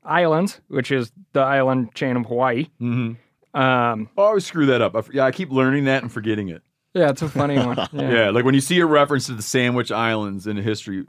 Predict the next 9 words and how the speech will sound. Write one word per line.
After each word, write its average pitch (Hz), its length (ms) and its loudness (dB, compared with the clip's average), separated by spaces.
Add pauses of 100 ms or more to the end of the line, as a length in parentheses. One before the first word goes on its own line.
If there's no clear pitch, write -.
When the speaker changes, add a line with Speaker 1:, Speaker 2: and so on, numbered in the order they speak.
Speaker 2:
the, 92 240 -8 (240)
the, 98 60 -10
that's 95 220 -8
what 104 60 -10
they're 95 60 -8
talking 87 280 -8
about. 85 180 -16 (420)
Speaker 1:
But 131 300 0 (240)
Captain 160 720 0